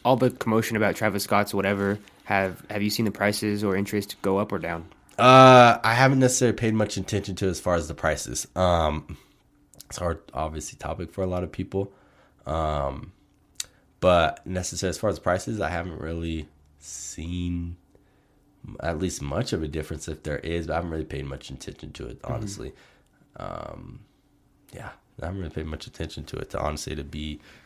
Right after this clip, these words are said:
Speaker 2: completely honest. I guess we can look and see real quick.
Speaker 1: Yeah,
Speaker 2: See,
Speaker 1: hell yeah.
Speaker 2: let's see.
Speaker 1: <laughs>
Speaker 2: Let's see, let's see.
Speaker 1: You have, do you have any of the, uh, Travis Scott Reese's, Reese's Puffs?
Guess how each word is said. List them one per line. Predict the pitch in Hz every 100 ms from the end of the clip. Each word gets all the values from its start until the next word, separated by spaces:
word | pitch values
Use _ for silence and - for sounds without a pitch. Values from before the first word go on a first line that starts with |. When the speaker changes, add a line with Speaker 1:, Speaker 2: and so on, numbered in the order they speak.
| -
Speaker 2:
completely | - - - 131 131
honest. | 85 90
I | 82
guess | 95 110
we | 98
can | 78 76
look | 120 143
and | 80
see | - 85 85
real | 85 82
quick. | 113
Speaker 1:
Yeah, | 101 123
Speaker 2:
See, | 92
Speaker 1:
hell | 113
yeah. | 143
Speaker 2:
let's | 104 107
see. | 117 98 - -
Speaker 1:
<laughs> | 147 - - -
Speaker 2:
Let's | 80 -
see, | 85
let's | 76 67
see. | - - 80 _ -
Speaker 1:
You | 127 120
have, | 113 -
do | 117
you | 117
have | 110
any | 113
of | 110
the, | 110 107
uh, | 92 85 -
Travis | 110 104 -
Scott | 101 90
Reese's, | 113 110 113 110 - _ _ _ _ -
Reese's | 113 110
Puffs? | - 127 -